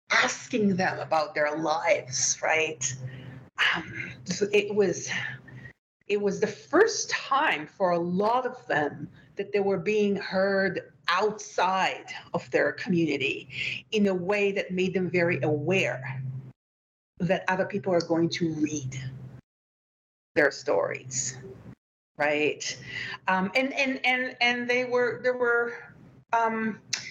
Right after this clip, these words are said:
reflecting on that. They were saying, "You have to tell them, you have to tell them that we're still here. We have to tell, you have to tell them how we live. You have to tell them about how, you know, how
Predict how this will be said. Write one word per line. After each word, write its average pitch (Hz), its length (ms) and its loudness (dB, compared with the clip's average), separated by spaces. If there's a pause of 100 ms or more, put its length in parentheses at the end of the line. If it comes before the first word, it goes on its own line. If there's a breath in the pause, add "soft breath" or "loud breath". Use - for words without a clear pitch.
(120)
reflecting 415 420 2
on - 200 -4
that. - 240 -2
They 180 80 2
were 185 140 2
saying, 208 540 0 (220 loud breath)
"You 254 140 6
have 311 420 0
to 302 140 2
tell 302 500 2
them, 160 440 0 (300 loud breath)
you 220 80 0
have 269 260 4
to 294 80 2
tell 285 400 0
them 233 220 0
that 196 160 2
we're 185 80 -2
still 180 300 2
here. 160 260 -2
We 202 120 2
have 254 120 2
to 302 100 -2
tell, 285 320 2 (220 loud breath)
you 254 100 2
have 359 220 2
to 370 80 4
tell 311 320 0
them 294 120 2
how 269 240 0
we 254 120 0
live. 254 300 4 (200 loud breath)
You 254 100 0
have 311 180 2
to 330 80 0
tell 302 420 0
them 254 320 2 (100)
about 202 280 2
how, 220 480 0 (400 loud breath)
you 233 100 -6
know, 180 320 4
how 208 680 2